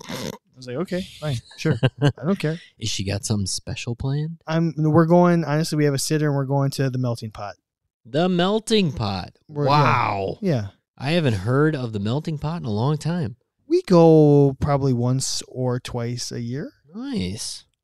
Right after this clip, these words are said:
Speaker 1: Eh, maybe once a year.
Speaker 2: Is the Melting Pot a chain?
Speaker 1: I believe it is.
Speaker 2: Okay, so is it, is it a possibility that more of our listeners know what the Melting Pot is?
Speaker 1: Fondue place.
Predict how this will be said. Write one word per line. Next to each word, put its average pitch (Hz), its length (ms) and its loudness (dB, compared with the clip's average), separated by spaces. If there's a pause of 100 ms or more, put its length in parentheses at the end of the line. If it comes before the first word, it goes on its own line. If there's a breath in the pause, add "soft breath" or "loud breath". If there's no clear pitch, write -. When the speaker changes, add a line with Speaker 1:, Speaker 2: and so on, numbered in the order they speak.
Speaker 1:
Eh, 247 140 2
maybe 156 260 0
once 123 260 -4
a 110 60 -8
year. 98 80 -6
Speaker 2:
Is 87 80 -4
the 202 80 -2
Melting 285 340 -2
Pot 220 260 -6
a 127 60 -4
chain? 143 540 -4 (560)
Speaker 1:
I 160 80 0
believe 165 300 4
it 147 80 2
is. 107 340 -6
Speaker 2:
Okay, 123 280 -6
so 104 300 -6 (180)
is 120 180 -6
it, - 120 -10
is 123 140 -4
it 139 80 4
a 127 40 -2
possibility 139 840 -2
that 101 180 -2
more 98 260 -4
of 117 60 -4
our 107 120 -2
listeners 107 480 -6
know 92 120 -6
what 101 140 -8
the - 80 -10
Melting 87 340 -12
Pot 147 260 -8
is? 185 100 -10
Speaker 1:
Fondue 151 400 2
place. 170 400 -4